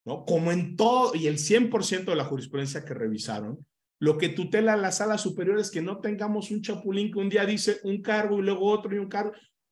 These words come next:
porque ahí no solo se afecta su derecho político electoral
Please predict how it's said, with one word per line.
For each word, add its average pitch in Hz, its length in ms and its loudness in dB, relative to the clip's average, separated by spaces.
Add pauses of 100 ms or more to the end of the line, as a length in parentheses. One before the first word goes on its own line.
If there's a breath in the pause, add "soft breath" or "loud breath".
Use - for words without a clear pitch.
porque 175 260 2
ahí 240 180 8
no 254 160 6
solo 240 460 2
se - 160 -4
afecta 175 500 -2
su 151 160 -2
derecho 147 380 0
político 131 360 -2
electoral 127 560 -4